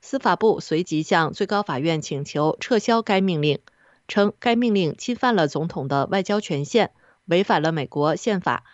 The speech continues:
司法和行政权力分立原则。最高法院在未署名的裁决中指出，法官的命令具有正当性，并要求政府说明目前进展和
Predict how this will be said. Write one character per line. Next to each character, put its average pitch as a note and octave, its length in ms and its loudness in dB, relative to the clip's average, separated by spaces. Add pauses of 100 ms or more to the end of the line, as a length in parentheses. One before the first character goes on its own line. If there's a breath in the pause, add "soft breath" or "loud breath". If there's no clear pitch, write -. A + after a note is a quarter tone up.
(160 soft breath)
司 C4 220 -6
法 A#2+ 200 -2
和 D3+ 220 -2
行 D#3+ 220 -4
政 G#3+ 180 0
权 C#3+ 240 -6
力 F#3+ 200 0
分 A3+ 180 0
立 A#3 140 2
原 C3+ 240 0
则。 C#3 300 2 (760)
最 - 160 2
高 C#4+ 160 4
法 F#3 160 2
院 F3 240 4
在 E3+ 200 4
未 G#3+ 180 2
署 E3 160 -4
名 C#3+ 180 -6
的 F3+ 160 4
裁 D#3+ 220 -6
决 D#3+ 160 -2
中 F3+ 200 0
指 B2+ 140 -4
出， - 360 0 (580)
法 F3+ 180 2
官 B3+ 180 2
的 C4 120 0
命 C4 200 0
令 F#3 160 2
具 F#3 200 -2
有 C3+ 180 2
正 F#3 220 0
当 F#3+ 160 0
性， G3 240 0 (360)
并 F3+ 180 2
要 G#3 180 4
求 D#3 360 0
政 B3+ 160 2
府 D#3+ 200 -2
说 A#3 180 0
明 D#3+ 340 -2
目 A#3 160 2
前 F3 220 0
进 G#3 220 2
展 B2+ 180 0
和 - 260 -2